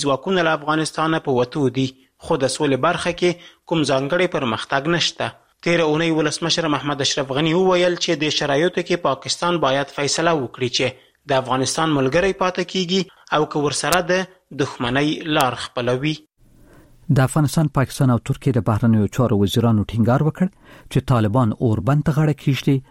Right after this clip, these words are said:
Speaker 2: او د استانبول د سولې په غونډه کې ګډون وکړي. د ملي مصالحې د عالي شورا مرستیال او د ولسمشر غني د سیاسي چارو سلاکار اکرم خپلواک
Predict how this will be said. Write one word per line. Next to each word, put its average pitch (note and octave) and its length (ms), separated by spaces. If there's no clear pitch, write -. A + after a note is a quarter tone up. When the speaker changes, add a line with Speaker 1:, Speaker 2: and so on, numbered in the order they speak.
Speaker 2:
او A2 100
د G2 80
استانبول G#2+ 600
د A#2+ 80
سولې G#2+ 320
په G#2+ 120
غونډه G2+ 260
کې - 200
ګډون G#2 240
وکړي. - 300
د A#2+ 180
ملي B2+ 220
مصالحې B2+ 540
د A2 80
عالي A2+ 160
شورا A#2+ 280
مرستیال C#3+ 600
او A#2+ 200
د G#2+ 60
ولسمشر G#2 640
غني A#2+ 240
د C3 80
سیاسي A#2+ 340
چارو C3 320
سلاکار A2+ 560
اکرم - 400
خپلواک A#2 580